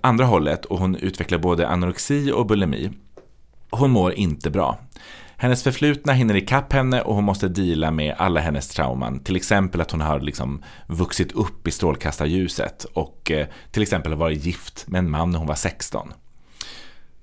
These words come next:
Men, eh, inför att Janets sjätte studioalbum skulle göras så förhandlar hon till sig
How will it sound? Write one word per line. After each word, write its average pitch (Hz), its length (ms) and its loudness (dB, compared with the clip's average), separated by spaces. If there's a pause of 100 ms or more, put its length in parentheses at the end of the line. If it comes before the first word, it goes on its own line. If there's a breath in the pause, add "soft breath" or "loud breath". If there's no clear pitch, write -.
(160)
Men, 123 380 4
eh, 120 400 4 (160)
inför 135 260 4
att 131 280 0 (100)
Janets 127 420 2
sjätte - 340 0
studioalbum 90 560 0
skulle 85 260 0
göras 120 560 4
så 110 160 2
förhandlar 98 400 2
hon 90 180 0
till 123 280 0
sig 90 260 0